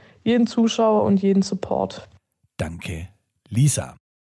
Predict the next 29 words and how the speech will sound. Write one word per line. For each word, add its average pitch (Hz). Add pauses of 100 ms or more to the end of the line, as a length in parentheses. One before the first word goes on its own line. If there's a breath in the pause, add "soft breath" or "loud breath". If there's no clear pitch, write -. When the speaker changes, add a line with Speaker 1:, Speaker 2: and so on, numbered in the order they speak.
(220)
Speaker 2:
Der 190
Tabellenführer 151
Neuenstein 123
hat 110
am 98
vergangenen 107
Wochenende 113
gegen 98
den 95
Hegauer 104
F 98
V 104
zwei 101
zu -
drei 92
gewonnen. 110 (500)
Und 156
unsere 180
Frauen 131
liegen 131
nun 123
mit 123
zweiunddreißig 107
Punkten, 143 (140)
acht -
Punkte 113
hinter 107
den 92
Neuensteinern 104